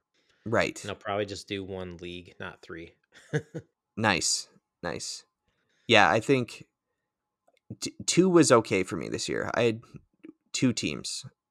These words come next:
Speaker 1: Family League and then Friends League from college, and that, that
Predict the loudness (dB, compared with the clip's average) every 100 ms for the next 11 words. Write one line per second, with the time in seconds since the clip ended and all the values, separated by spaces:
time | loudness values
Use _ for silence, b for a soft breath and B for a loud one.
0 | _ -2 0 2 4 4 4 2 0 0
1 | -4 -8 2 4 4 2 0 0 -6 -2
2 | 2 4 2 -2 -2 -2 -4 -4 -4 -4